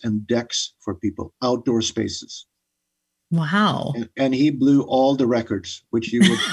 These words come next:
Speaker 2: <laughs>
Speaker 1: the, the, the dreaded word of, quote, "sales" that you mentioned.
Speaker 2: Yes.
Speaker 1: Uh,
Speaker 2: <laughs>
Speaker 1: sales doesn't need to be that, but when you are a business owner, you tend to be the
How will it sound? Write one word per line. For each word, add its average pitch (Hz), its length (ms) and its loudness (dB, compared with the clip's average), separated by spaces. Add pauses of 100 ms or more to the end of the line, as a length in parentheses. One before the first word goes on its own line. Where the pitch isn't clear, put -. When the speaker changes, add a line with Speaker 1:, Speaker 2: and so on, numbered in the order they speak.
(760)
Speaker 2:
<laughs> - 120 -6
Speaker 1:
the, 139 240 4
the, 131 80 0
the 139 180 0
dreaded 143 480 2
word 135 240 4
of, 117 160 -2
quote, 131 320 0
"sales" 135 540 0
that 139 180 -2
you 143 80 2
mentioned. 135 400 0
Speaker 2:
Yes. 165 560 6
Speaker 1:
Uh, 190 500 4
Speaker 2:
<laughs> - 760 -4
Speaker 1:
sales 147 240 2
doesn't 160 340 4
need 147 240 2
to 135 80 2
be 117 140 2
that, 110 240 0
but 110 160 0
when 120 120 2
you 117 220 2
are 143 200 2
a 170 40 2
business 139 400 -4
owner, 120 260 -2
you 117 240 0
tend 131 280 -4
to 143 80 -6
be 123 100 -2
the 110 160 -2